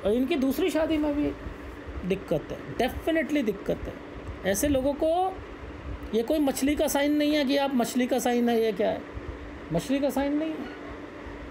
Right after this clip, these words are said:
मैंने आपसे कहा है कि बड़े-बड़े triangles और उसके नीचे triangles बना है, मुसीबत ज़बरदस्त तरीके से आती है,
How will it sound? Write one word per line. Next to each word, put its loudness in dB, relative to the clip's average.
मैंने 4
आपसे 2
कहा 2
है 4
कि 2
बड़े-बड़े 2
triangles 2
और 2
उसके 0
नीचे 4
triangles 2
बना 2
है, 2
मुसीबत 0
ज़बरदस्त 0
तरीके 2
से 0
आती -2
है, -6